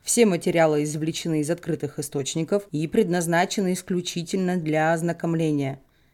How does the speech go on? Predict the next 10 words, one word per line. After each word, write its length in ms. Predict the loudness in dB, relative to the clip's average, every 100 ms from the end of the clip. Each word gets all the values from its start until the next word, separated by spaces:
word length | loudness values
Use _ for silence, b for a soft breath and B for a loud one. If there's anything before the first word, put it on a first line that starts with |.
| _ -4
Соблюдайте 680 | 2 4 6 6 4 0
законы 380 | -4 -2 0 2
вашей 300 | 2 0 -6
страны, 480 | -4 -2 0 -2 -6 -4
наливайте 520 | 0 4 6 4 2 -4
чаек, 380 | -2 0 0
кофеек 540 | -2 -4 -2 -2 -2 -6 -2
и 120 | 0
приятного 560 | 2 2 2 2 0 0
прослушивания. 880 | -2 -6 -6 -6 -4 -2 -2 -4